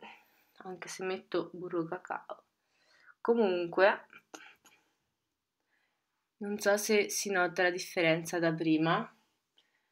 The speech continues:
Eh, chiaramente, mm, io ho una pelle molto, molto, <laughs> molto,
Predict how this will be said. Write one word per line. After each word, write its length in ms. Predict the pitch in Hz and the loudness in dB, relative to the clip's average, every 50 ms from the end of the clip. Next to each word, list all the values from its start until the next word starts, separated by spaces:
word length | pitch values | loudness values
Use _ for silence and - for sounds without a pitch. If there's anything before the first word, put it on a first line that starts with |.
| _ _ _ _ _ _ _ _ | _ _ _ _ _ _ _ _
Eh, 1040 | _ - 185 170 170 165 160 160 160 160 160 156 160 156 160 160 160 160 165 165 165 - _ _ _ _ _ _ _ _ _ _ _ _ _ _ _ _ _ _ _ _ _ _ _ _ - _ _ _ - | _ -10 -6 -4 -2 0 0 0 0 0 -2 -4 -4 -6 -6 -6 -6 -8 -8 -10 -12 -16 _ _ _ _ _ _ _ _ _ _ _ _ _ _ _ _ _ _ _ _ _ _ _ _ -20 _ _ _ 2
chiaramente, 840 | - 208 202 202 214 226 240 240 240 - 214 196 185 - - - - - _ - - - | 6 10 10 10 10 8 6 4 6 6 8 8 8 6 2 -2 -16 -20 _ -16 -10 -8
mm, 340 | 180 175 180 175 170 165 165 165 - - | -6 -4 -4 -4 -4 -4 -4 -6 -8 -6
io 240 | - 214 226 220 202 | 0 4 6 8 8
ho 80 | 185 | 8
una 180 | 175 175 175 170 | 8 6 4 4
pelle 340 | 170 196 196 190 185 180 180 | 4 4 6 6 6 4 4
molto, 880 | 196 196 202 214 220 220 214 214 202 196 196 190 190 170 - - 175 | 4 4 6 6 8 8 6 6 4 2 0 -2 -6 -6 -4 -2 0
molto, 680 | 170 170 170 180 180 180 175 170 165 165 165 _ - 151 | 0 0 0 0 2 2 2 2 0 -2 -6 _ -8 -6
<laughs> 320 | 151 165 170 170 - - 214 | -4 -4 -4 -2 -2 0 4
molto, 840 | 233 254 247 233 226 226 208 - - - 180 180 180 185 175 - | 4 4 6 4 2 2 -2 -4 -4 0 0 0 0 0 -6 -8